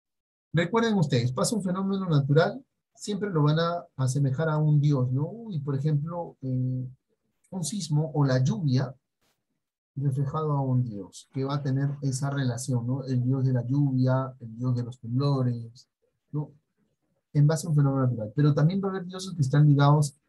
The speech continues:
a lo que es la parte social, a la parte económica,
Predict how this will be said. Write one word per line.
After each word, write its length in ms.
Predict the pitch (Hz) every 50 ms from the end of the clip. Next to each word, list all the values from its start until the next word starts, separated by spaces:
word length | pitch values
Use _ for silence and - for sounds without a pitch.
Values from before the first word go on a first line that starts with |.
| _ _
a 80 | - 123
lo 160 | 127 127 120
que 100 | 123 120
es 100 | 127 131
la 140 | 131 127 127
parte 300 | 127 127 127 123 127 127
social, 520 | - - - - - 151 147 147 147 143
a 20 | 127
la 120 | 120 110
parte 220 | - 120 - - 131
económica, 560 | 127 - 110 113 127 131 135 131 127 131